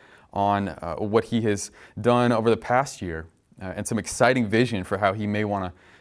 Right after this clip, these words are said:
uh, move us and call us forward in, in twenty-one, twenty-one, and even how He's working among us right now.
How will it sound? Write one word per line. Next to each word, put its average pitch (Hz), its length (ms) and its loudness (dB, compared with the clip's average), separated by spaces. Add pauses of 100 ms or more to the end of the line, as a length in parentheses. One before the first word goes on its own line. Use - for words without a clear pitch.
uh, 92 200 -2
move 117 320 2
us 98 160 0
and 82 100 -12
call 117 300 0
us 107 100 -6
forward 110 400 0
in, 92 140 -6
in 95 160 -10
twenty-one, 92 640 -8
twenty-one, 98 540 -8 (640)
and 104 400 0
even 131 360 -2 (140)
how 127 220 2
He's 131 100 -2
working 123 340 -2
among 117 280 -2
us 117 160 -8
right 101 200 -6
now. 85 380 -10